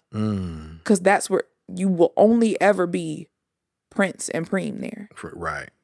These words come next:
Speaker 1: Right.
Speaker 2: Because it's still young, impressionable kids who think like that and who look up to you for those reasons.
Speaker 1: Mm-hmm.
Speaker 2: You can't change their minds.
Speaker 1: It's interesting.
Speaker 2: The
Speaker 1: Yeah.
Speaker 2: time to change their minds is past.
Speaker 1: Right.
Speaker 2: You,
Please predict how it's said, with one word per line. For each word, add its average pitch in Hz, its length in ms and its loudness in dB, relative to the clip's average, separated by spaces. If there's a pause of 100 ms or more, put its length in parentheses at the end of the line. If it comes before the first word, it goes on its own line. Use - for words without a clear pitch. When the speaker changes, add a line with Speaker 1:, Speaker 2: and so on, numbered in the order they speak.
(540)
Speaker 1:
Right. - 360 -12
Speaker 2:
Because 190 240 6
it's 180 120 4
still 202 280 2
young, 180 240 2
impressionable 180 600 -2
kids 196 580 -2 (1040)
who 196 200 -2
think 254 200 2
like 196 220 -2
that - 160 -4
and 170 100 -6
who 185 160 0
look 175 180 2
up 214 160 0
to 196 100 -8
you 185 60 -4
for 180 200 2
those 170 220 2
reasons. 196 600 -6
Speaker 1:
Mm-hmm. 92 220 -14 (480)
Speaker 2:
You 190 120 -2
can't 214 240 0
change 202 260 0
their 165 120 -2
minds. - 600 -10 (400)
Speaker 1:
It's - 100 -16
interesting. - 440 -10 (120)
Speaker 2:
The 160 100 2
Speaker 1:
Yeah. 123 60 -4
Speaker 2:
time 190 180 0
to 196 60 -2
change 185 240 -2
their 175 80 -2
minds 175 320 -6
is - 60 -12
past. - 580 -4 (280)
Speaker 1:
Right. 82 300 -12 (280)
Speaker 2:
You, 156 180 -14